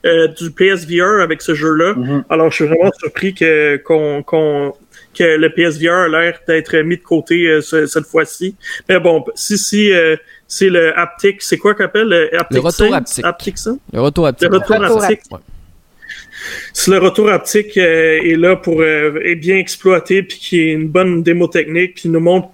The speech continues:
Speaker 1: le potentiel dans les futurs jeux, puis qui est exploité dans d'autres jeux comme Ratchet and Clank, par exemple,
Speaker 3: De toute façon,
Speaker 1: euh, ça
Speaker 3: on va,
Speaker 1: pourrait être le fun.
Speaker 3: comme je dis, on va pouvoir le tester parce qu'il va être préloadé dans ta P S cinq, même pas besoin de le télécharger.
Speaker 1: Mm.
Speaker 2: Bam.
Speaker 1: Ouais.
Speaker 3: Mm.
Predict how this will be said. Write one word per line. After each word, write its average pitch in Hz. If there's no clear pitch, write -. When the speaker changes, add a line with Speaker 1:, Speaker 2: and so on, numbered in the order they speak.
Speaker 1:
le 170
potentiel 165
dans 165
les 151
futurs 151
jeux, 160
puis -
qui 160
est 151
exploité 175
dans 151
d'autres 156
jeux 165
comme 156
Ratchet 151
and 143
Clank, 160
par 147
exemple, 143
Speaker 3:
De -
toute -
façon, 143
Speaker 1:
euh, 143
ça 151
Speaker 3:
on 143
va, 123
Speaker 1:
pourrait 180
être 156
le 156
fun. 175
Speaker 3:
comme 117
je 113
dis, 139
on 131
va 127
pouvoir 127
le 120
tester -
parce -
qu'il 123
va 120
être -
préloadé 214
dans 147
ta 117
P 117
S 110
cinq, 156
même 175
pas 185
besoin 156
de 143
le 120
télécharger. 131
Speaker 1:
Mm. 107
Speaker 2:
Bam. 127
Speaker 1:
Ouais. 175
Speaker 3:
Mm. 127